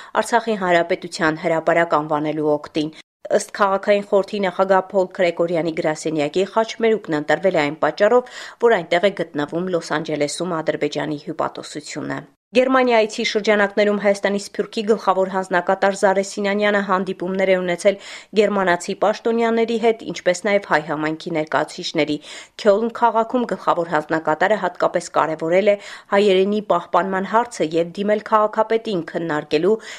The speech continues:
Քյոլնի հանրային դպրոցներում սովորող հայազգի դպրոցականների համար հայերենի դասաժամի ներառման հնարավորությունը։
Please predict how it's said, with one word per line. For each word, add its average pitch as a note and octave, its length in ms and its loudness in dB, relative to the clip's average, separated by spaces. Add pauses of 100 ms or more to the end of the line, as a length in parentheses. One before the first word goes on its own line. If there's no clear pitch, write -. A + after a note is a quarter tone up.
Քյոլնի A#3 420 2
հանրային F#3+ 440 2
դպրոցներում F3+ 640 0
սովորող F3 480 2
հայազգի E3 440 0
դպրոցականների D3+ 920 -4
համար A3+ 340 0 (140)
հայերենի E3+ 600 2
դասաժամի D#3 680 0
ներառման D3+ 720 -2
հնարավորությունը։ D3 1000 -4